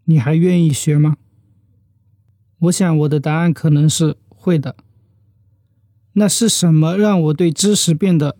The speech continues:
如此的贪婪呢？是因为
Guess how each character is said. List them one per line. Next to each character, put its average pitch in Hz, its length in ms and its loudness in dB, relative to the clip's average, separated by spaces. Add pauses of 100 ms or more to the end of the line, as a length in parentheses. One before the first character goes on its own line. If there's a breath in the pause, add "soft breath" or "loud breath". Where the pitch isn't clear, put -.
(120)
如 165 240 0
此 165 240 -2
的 139 160 -2
贪 180 320 -4
婪 139 160 0
呢？ 147 200 2 (3250)
是 220 200 0
因 220 140 4
为 202 180 2